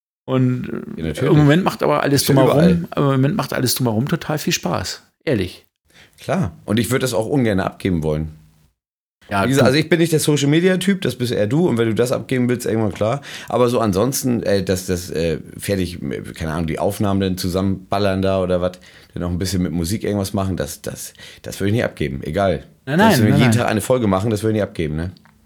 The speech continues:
Speaker 1: Ja, du,
Speaker 2: Aber du
Speaker 1: das
Speaker 2: meinst halt das Pro-, das Vermarkten und sowas, ne?
Speaker 1: Ja, also es ist auf jeden Fall so, dass da natürlich, ähm, ich, ich,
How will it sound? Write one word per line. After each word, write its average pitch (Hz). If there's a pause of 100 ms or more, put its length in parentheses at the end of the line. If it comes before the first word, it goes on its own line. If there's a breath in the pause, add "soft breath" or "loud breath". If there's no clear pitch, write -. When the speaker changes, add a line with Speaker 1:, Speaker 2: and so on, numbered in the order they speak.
(400)
Speaker 1:
Ja, 123
du, -
Speaker 2:
Aber 101
du 139
Speaker 1:
das 139
Speaker 2:
meinst 135
halt 123
das 113
Pro-, 107
das 101
Vermarkten 104
und 80
sowas, 73
ne? 110 (640 soft breath)
Speaker 1:
Ja, 110
also 127 (500)
es 117
ist -
auf 120
jeden 143
Fall 135
so, 135
dass 120
da 117
natürlich, 113
ähm, 107 (800)
ich, -
ich, -